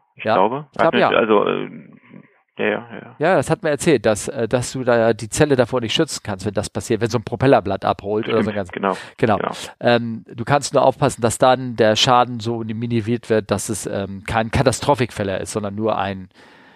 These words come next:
Speaker 2: Severe Failure sozusagen. Ähm, also hier hat mal jemand wirklich Glück gehabt. Die sind damit weitergeflogen, gelandet und, ähm, wahrscheinlich ist der Motor noch heil geblieben, weil er einfach nur gleich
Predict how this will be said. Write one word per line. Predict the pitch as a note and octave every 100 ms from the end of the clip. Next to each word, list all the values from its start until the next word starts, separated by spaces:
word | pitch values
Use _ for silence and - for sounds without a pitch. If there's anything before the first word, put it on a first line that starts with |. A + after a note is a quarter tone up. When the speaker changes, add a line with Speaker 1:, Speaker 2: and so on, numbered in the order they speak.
| _ _
Speaker 2:
Severe | - - A2+ B2
Failure | A2 G#2+ F#2 F2 -
sozusagen. | - - - - - _ _ _ _ _ _ _ _ _ _ _ _ _ _ _
Ähm, | A#2 A#2 A2+ A2 A2 G2 -
also | A#2+ D3+
hier | D#3+
hat | -
mal | C3+
jemand | C3 C#3 A#2+
wirklich | D3 A2+
Glück | - C3+
gehabt. | D#3 C#3+ D3 - - B2
Die |
sind | G#2+ B2+ - - -
damit | A2+ G#2 G2
weitergeflogen, | A#2 B2 G2+ - A2+
gelandet | G#2+ F#2+ F#2+ A#2 G#2+ G#2 A2+
und, | - G2+ G2 F#2 -
ähm, | F2+ E2+ F2 F#2 F#2
wahrscheinlich | F#2+ - C3+
ist | G#2
der | A2
Motor | G#2 A#2+ B2
noch | G2 G#2
heil | G#2
geblieben, | G2+ G2 G#2 F#2+
weil | G2+ G2+
er | G2+
einfach | G2+ G2
nur | G#2+ G2
gleich | G2 F#2 -